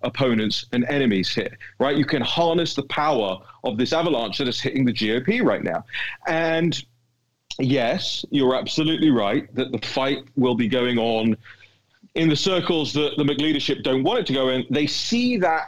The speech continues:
as necessary collateral damage on themselves, but something that they can control.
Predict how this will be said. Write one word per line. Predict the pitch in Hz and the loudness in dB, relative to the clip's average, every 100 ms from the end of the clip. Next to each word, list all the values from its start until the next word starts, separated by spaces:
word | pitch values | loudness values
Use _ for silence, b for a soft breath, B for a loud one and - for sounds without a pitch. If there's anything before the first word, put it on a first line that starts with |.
| 143 | -2
as | 127 139 | -2 -4
necessary | 135 156 175 202 - 185 180 | -4 -4 -2 -2 2 2 2
collateral | 160 139 135 - 143 127 | 0 0 -2 0 0 0
damage | 123 123 123 117 | 0 -2 -2 -2
on | 120 | -2
themselves, | 107 95 87 - 135 160 190 | -2 -4 -2 0 2 2 2
but | 131 | 2
something | 123 135 131 123 | 0 0 0 0
that | 120 113 | 0 0
they | 123 | 0
can | - 123 | 0 0
control. | 107 120 104 - - 139 123 147 208 | 2 2 0 0 0 2 4 4 2